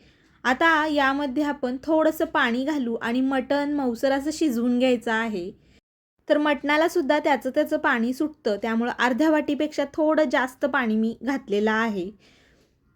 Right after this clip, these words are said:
कमी पण पाणी घालू नका, मटण शिजण्यापुरतं थोडं पाणी घालायचं. आता थोडं मिक्स करून घेऊ आणि बारीक गॅस करून कुकरचं झाकण लावू आणि बारीक गॅसवरती कुकरच्या तीन शिट्ट्या करून घेऊ,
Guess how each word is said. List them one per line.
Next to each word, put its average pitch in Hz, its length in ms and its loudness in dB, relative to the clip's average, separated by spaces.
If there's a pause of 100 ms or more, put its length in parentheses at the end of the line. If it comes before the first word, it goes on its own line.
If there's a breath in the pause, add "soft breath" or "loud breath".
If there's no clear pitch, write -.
(460)
कमी 294 220 2
पण 302 200 0
पाणी 277 300 0
घालू 262 260 0
नका, 226 280 -2
मटण 233 360 -2
शिजण्यापुरतं 226 640 -2
थोडं 220 200 0
पाणी 214 320 -2
घालायचं. 214 600 -2 (500 soft breath)
आता 277 420 2
थोडं 277 200 0
मिक्स 302 260 -6
करून 294 340 2
घेऊ 269 220 2
आणि 226 260 -2
बारीक 226 420 0
गॅस 302 180 2
करून 262 300 2
कुकरचं 254 500 -2
झाकण 262 440 -2
लावू 269 300 2 (500 soft breath)
आणि 240 160 -2
बारीक 294 400 4
गॅसवरती 320 480 0
कुकरच्या 262 440 -2 (120)
तीन 330 200 0
शिट्ट्या 269 340 -2
करून 247 320 2
घेऊ, 226 240 -2